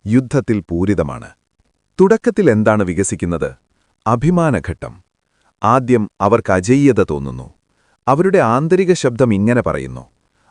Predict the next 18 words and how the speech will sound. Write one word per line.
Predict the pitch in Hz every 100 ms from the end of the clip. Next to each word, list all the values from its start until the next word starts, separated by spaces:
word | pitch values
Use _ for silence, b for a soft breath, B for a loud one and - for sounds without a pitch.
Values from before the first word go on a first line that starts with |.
| _
"ആദ്യം | 90 104 98 104 92
ഞാൻ | 92 110 165 180
ബ്രേക്ക് | 104 95 -
ചെയ്യാൻ | 92 87 80
വിസമ്മതിക്കുന്നു. | 76 - 82 73 - 62 62 _ _ _ _ _ -
എനിക്ക് | 156 196 208
ശരിക്കും | 135 135 175 208 180
പ്രാധാന്യമുണ്ടെങ്കിൽ | 98 104 131 135 113 98 95 85 69 - -
അവരായിരിക്കും | 113 170 208 123 123 110 110
ടെക്സ്റ്റ് | 101 85 - 101
അയക്കുന്നത്. | 76 78 67 62 60 _ _ _ _ _ _
എനിക്ക് | 110 151 185
പൂർണ്ണമായും | 156 143 196 214 180 165 160
സുഖമാണ്." | 107 92 101 71 60 - _ _ _ -
അഹംഭാവം | 90 110 131 113 113 110 104
സ്റ്റിയറിംഗ് | - 110 135 139 117
വീൽ | 95 87
പിടിക്കുന്നു. | 87 78 69 64